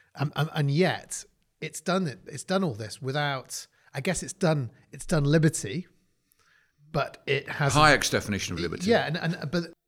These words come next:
Speaker 1: that's fascinating because that's come out of a communist
Speaker 2: Yeah.
Speaker 1: ideology where
Speaker 2: Mm.
Speaker 1: you would have thought
Speaker 2: Yeah.
Speaker 1: equality
Speaker 2: Well,
Speaker 1: would be the central
Speaker 2: this is, this is one of the,
Speaker 1: organizing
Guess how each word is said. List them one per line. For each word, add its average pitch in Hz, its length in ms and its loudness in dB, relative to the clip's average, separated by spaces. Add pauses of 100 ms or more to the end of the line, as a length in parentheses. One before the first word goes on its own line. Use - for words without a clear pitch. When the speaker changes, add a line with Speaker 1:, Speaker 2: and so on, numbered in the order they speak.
(160)
Speaker 1:
that's 190 260 -4
fascinating 170 560 -6
because 120 840 -4 (200)
that's 175 240 -6
come 156 180 -4
out 135 120 -6
of 117 80 -10
a - 40 -12
communist 208 460 -4
Speaker 2:
Yeah. 104 100 0
Speaker 1:
ideology 110 480 -8
where 117 240 2
Speaker 2:
Mm. 98 80 -2
Speaker 1:
you 139 100 -2
would 175 120 2
have 143 100 -2
thought 120 400 -8 (240)
Speaker 2:
Yeah. 107 100 -4
Speaker 1:
equality 156 640 0 (360)
Speaker 2:
Well, - 140 8
Speaker 1:
would 147 40 4
be 139 60 2
the 127 100 -2
central 120 560 -4
Speaker 2:
this 156 200 6
is, 175 160 2
this 170 260 4
is 143 120 2
one 151 140 4
of 143 80 6
the, 139 80 8
Speaker 1:
organizing 131 240 2